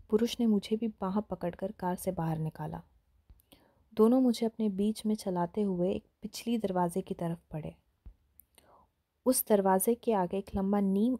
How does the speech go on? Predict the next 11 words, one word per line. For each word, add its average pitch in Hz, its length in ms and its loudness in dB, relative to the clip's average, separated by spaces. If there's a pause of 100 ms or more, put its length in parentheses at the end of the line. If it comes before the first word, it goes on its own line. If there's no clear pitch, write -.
अंधेरा 190 360 2
गलियारा 170 500 0
था, 180 280 -8 (420)
जिसके 202 380 -4 (120)
एक 226 140 -4 (120)
बंद 196 200 0
दरवाजे 175 420 0
के 190 140 -6
आगे 170 340 -4
हम 175 140 -6 (280)
रुके। 170 300 -10